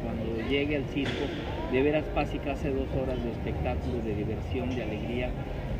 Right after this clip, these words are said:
y como dije antes, que salgan con ganas de regresar al circo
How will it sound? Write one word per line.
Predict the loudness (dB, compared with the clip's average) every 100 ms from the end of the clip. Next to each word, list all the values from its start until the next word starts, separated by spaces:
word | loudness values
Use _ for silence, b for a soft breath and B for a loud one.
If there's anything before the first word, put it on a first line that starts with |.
| -2 0
y | 2
como | 2 4 4
dije | 4 2
antes, | 2 0
que | 0 0
salgan | 2 2 0 0
con | -2 0
ganas | 0 0 0
de |
regresar | 0 0 0 0
al | 0 0 2
circo | 0 0